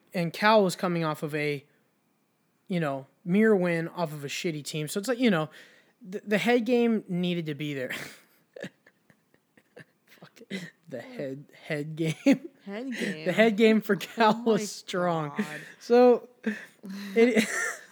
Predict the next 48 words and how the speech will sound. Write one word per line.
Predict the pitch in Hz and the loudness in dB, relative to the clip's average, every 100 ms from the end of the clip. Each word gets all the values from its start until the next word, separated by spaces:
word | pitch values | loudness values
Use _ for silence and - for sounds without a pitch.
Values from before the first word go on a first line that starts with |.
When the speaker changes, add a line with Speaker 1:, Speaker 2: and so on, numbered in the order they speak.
| - 247 659 659 679 | -14 -14 -12 -14 -14
Speaker 1:
<laughs> | 640 571 294 277 - _ 359 370 - | -16 -14 -12 -12 -14 _ -16 -6 4
um, | 226 214 196 175 160 156 _ 226 | 8 8 8 4 0 -6 _ 4
but | 269 262 | 6 8
my | 302 | 4
biggest | 294 302 294 | 6 2 2
Speaker 2:
Nice. | - | 0
Speaker 1:
concern | 226 233 233 | 0 4 4
is | 214 | 4
that | 196 175 | 0 -2
the | |
rain | 160 185 247 | 0 2 2
delay | 262 226 196 | 4 4 2
happened. | 175 165 139 - - _ _ _ - | 2 -4 -6 -10 -20 _ _ _ -20
Speaker 2:
Yeah, | 185 170 | -14 -14
that | 175 | -12
was | 226 202 | -10 -10
huge. | - 170 156 - - - | -10 -12 -12 -18 -20 -2
Speaker 1:
And | 196 | 2
the | 190 | 4
Huskies | 233 285 294 220 | 4 2 0 0
were | 196 | -2
rolling. | 143 160 202 170 135 151 | -2 0 2 0 -2 -4
You | 175 | -2
know, | 175 | 0
they | 214 | 2
were | 262 | 2
looking | 254 247 | 2 0
good | 196 196 190 180 _ _ _ _ _ _ _ _ - | 0 2 2 -2 _ _ _ _ _ _ _ _ -2
right | 175 208 | 4 6
up | 220 208 | 6 2
until | 175 190 | -2 0
they | 175 | 0
all | 165 170 | 2 0
got | 170 156 147 | 0 -4 -2
rushed | 160 160 156 | -4 -4 -6
off | 143 | -8
the | 120 | -12
field. | - 196 131 175 | -4 -2 -2 -6
Speaker 2:
Yeah. | 165 165 160 156 | -12 -14 -16 -14
Speaker 1:
So | - 220 | -2 4
my | 208 | 4
biggest | 190 262 311 | 4 2 0
concern | 226 - 214 208 | 0 2 4 4
with | 190 180 | 2 -2
the | |
game | 165 165 165 | -2 0 0
was, | 151 151 147 - | -2 -4 -8 -14
uh, | 180 | -14